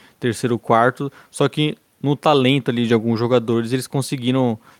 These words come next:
se manter próximo, né? Ainda chegou a ficar quase vinte, acho que no final do terceiro quarto, só que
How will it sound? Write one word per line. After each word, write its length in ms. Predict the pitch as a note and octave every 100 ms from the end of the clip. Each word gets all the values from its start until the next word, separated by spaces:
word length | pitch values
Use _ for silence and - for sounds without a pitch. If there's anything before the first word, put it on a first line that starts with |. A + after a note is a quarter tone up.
| _
se 260 | - -
manter 520 | D3 D3+ B2+ - C#3+ C#3 _ _ _ _
próximo, 400 | B2+ C#3 - A#2
né? 320 | B2 A#2+ A2 A2
Ainda 220 | A2 A2
chegou 300 | - A#2+ A2+
a 60 |
ficar 160 | A#2 -
quase 360 | - A#2 G#2+ A2
vinte, 380 | A2 B2+ -
acho 160 | A2 -
que 60 | A2
no 80 |
final 240 | G2+ A2 G#2+
do 20 |
terceiro 320 | A2 - A#2+
quarto, 400 | - A#2 A2+ C3
só 160 | - C3
que 240 | - C#3